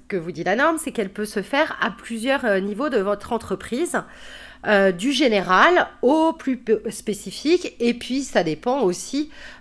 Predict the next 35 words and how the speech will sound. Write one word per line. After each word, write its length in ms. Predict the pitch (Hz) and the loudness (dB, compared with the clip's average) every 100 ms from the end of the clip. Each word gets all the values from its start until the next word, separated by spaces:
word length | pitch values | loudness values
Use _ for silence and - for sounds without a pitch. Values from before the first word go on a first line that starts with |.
| - | -6
euh, 840 | 202 185 175 175 165 160 156 151 | -2 0 0 -2 -2 -2 -4 -6
du 220 | 160 156 170 | -8 -10 -2
poste 380 | - 320 - | 2 2 2
que 60 | - | -4
va 540 | 165 160 165 185 - - | -6 -6 0 0 2 2
occuper 560 | 277 - 214 196 269 | 2 0 -6 -4 -2
la 100 | 294 | 0
personne 600 | 180 240 - 247 269 196 | -2 -6 -4 -2 0 -2
nouvellement, 680 | 175 190 185 170 190 247 262 | -2 -4 -4 -4 -2 0 2
euh, 160 | 180 160 - - - - | 0 -2 -10 -20 -12 -2
arrivée 400 | 220 202 190 277 | 0 0 0 0
au 80 | 240 | -2
sein 180 | 269 | -2
de 60 | 262 | -4
votre 140 | 226 | -2
laboratoire. 680 | 226 220 226 196 - 104 - - - - - - - - | -2 -2 -2 -6 -8 -12 -12 -20 -20 -20 -20 -20 -16 0
Alors, 380 | 220 208 - - | 4 4 2 -6
moi 160 | 233 254 | 0 2
j'en 200 | 262 247 | 2 0
ai 80 | |
défini 480 | 233 247 - 233 220 | 0 -2 -2 -2 -2
quatre, 400 | 226 214 349 - | 2 4 4 -2
vous 240 | 170 - 151 | -18 -20 -20
pouvez 240 | - 165 | -10 -8
en 80 | 170 | -6
avoir 300 | 156 143 - | -6 -10 -12
plus. 440 | - 226 339 - | -8 -4 -4 -4
Donc, 240 | - 190 202 | -2 0 2
le 80 | |
premier 320 | 240 - 277 285 | 0 0 2 2
niveau, 360 | 285 254 285 | 2 2 0
c'est 160 | 285 202 | 0 -2
le 60 | |
niveau 460 | 190 180 190 190 170 | -2 -2 0 2 0
général. 540 | 147 156 156 175 247 | -4 -6 -4 2 4